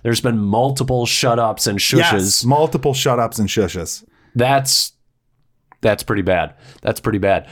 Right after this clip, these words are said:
Speaker 1: Should we go into Game of Thrones?
Speaker 2: Yes. Sorry, sorry. I was killing everyone's time. I mean, I felt like La Llorona deserved a good chunk
Speaker 1: That's
Speaker 2: of
Speaker 1: a-,
Speaker 2: time.
Speaker 1: that's all right. That's all right.
Speaker 2: Uh,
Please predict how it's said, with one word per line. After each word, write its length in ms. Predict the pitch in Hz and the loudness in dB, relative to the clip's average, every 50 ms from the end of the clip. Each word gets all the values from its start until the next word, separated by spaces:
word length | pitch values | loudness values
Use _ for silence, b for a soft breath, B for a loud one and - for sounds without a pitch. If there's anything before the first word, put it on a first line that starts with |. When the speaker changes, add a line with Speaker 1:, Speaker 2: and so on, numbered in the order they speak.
| B B | B B
Speaker 1:
Should 160 | B - 151 | B 0 2
we 80 | 190 226 | 2 2
go 160 | 302 294 285 | 2 2 2
into 160 | 254 220 208 | 2 0 0
Game 220 | 170 175 175 175 | 0 0 0 0
of 80 | 160 139 | -2 -2
Thrones? 480 | - 165 160 170 180 175 - - - - | -2 -2 -2 -2 -2 -4 -6 -6 -2 2
Speaker 2:
Yes. 580 | 175 220 196 - - - - - - - - - | 2 2 2 2 -2 -6 -6 -6 -6 -6 -8 -12
Sorry, 480 | - - 170 160 143 127 104 90 87 85 | -6 -2 0 2 2 2 0 -2 -4 -4
sorry. 320 | - - 156 131 120 107 | -2 0 0 0 0 0
I 60 | 104 107 | 0 -2
was 120 | 101 - | -2 -4
killing 380 | - - 143 135 123 117 117 113 | -4 -2 0 0 0 0 0 0
everyone's 340 | 107 110 110 110 101 - | 0 0 0 0 -2 -2
time. 240 | - 113 110 117 117 | -4 -4 -4 -2 -2
I 80 | 101 147 | 0 0
mean, 160 | 160 175 180 | 0 2 2
I 160 | 165 165 175 | 2 0 -2
felt 300 | 170 - - 247 226 190 | -2 -2 0 0 0 2
like 260 | 180 160 135 - - - 101 85 | 0 0 -2 -4 -6 -8 -10 -6
La 260 | 117 147 151 156 151 | -2 0 2 2 2
Llorona 480 | 151 143 135 127 123 117 120 120 110 92 | 2 2 2 2 2 2 2 0 0 0
deserved 560 | 104 107 90 - 104 95 92 90 90 87 - 101 85 - - - | -2 -4 -2 -2 0 0 0 0 -2 -6 -8 -12 -14 -14 -14 -12
a 80 | 95 90 | -12 -12
good 280 | 82 92 87 82 78 | -8 -8 -8 -8 -8
chunk 180 | - - 254 240 | -4 -2 0 0
Speaker 1:
That's 160 | 254 233 - | 2 2 2
Speaker 2:
of 80 | 285 226 | 2 2
Speaker 1:
a-, 20 | |
Speaker 2:
time. 80 | 214 226 | 2 0
Speaker 1:
that's 120 | 226 - | 0 0
all 100 | 269 254 | 0 0
right. 220 | 202 127 127 143 - - - | 0 0 -2 -2 -6 -12 -16
That's 200 | - 180 - - | -16 -14 -10 -6
all 40 | 214 | -2
right. 200 | 117 98 95 127 | -2 -2 0 0
Speaker 2:
Uh, 440 | 135 151 165 165 156 156 147 - - | 2 2 4 4 4 2 2 -2 -4